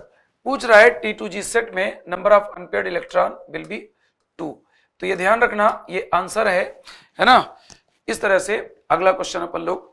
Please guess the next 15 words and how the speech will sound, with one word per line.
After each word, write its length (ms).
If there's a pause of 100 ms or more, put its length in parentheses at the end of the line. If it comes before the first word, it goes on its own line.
डिस्कस 380
करते 220
हैं 80
बच्चों। 240 (580)
तो 40
अगला 160
क्वेश्चन 300
है 60
क्वेश्चन 260
नंबर 180
फ़ाइव। 420 (720)
क्वेश्चन 200
नंबर 220
फ़ाइव 360
में 360